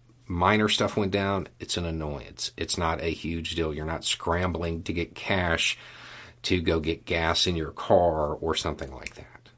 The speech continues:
So if you have the ability to take those steps, maybe now's the time to do it.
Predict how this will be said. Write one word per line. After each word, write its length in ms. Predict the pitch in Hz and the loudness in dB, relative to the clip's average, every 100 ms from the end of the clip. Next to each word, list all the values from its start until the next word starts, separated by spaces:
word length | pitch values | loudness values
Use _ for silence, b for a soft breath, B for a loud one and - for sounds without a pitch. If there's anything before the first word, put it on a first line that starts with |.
| _ _ _ _ B B B B | _ _ _ _ B B B B
So 220 | - 80 | -2 0
if 120 | 78 | 0
you 100 | 87 | 0
have 200 | 82 110 | 4 4
the 100 | 95 | 4
ability 440 | 85 120 185 147 104 | 8 10 10 8 4
to 100 | 85 | 0
take 220 | - 76 | -4 -6
those 180 | - - | -8 -6
steps, 540 | - - - - - - _ _ _ _ _ _ _ _ - - | -6 -6 -8 -8 -10 -12 _ _ _ _ _ _ _ _ -16 0
maybe 240 | 131 123 | 4 4
now's 300 | 110 98 - | 4 4 2
the 60 | - | -2
time 180 | 80 | -2
to 80 | 71 | -2
do 100 | - | -10
it. 180 | - - | -12 -14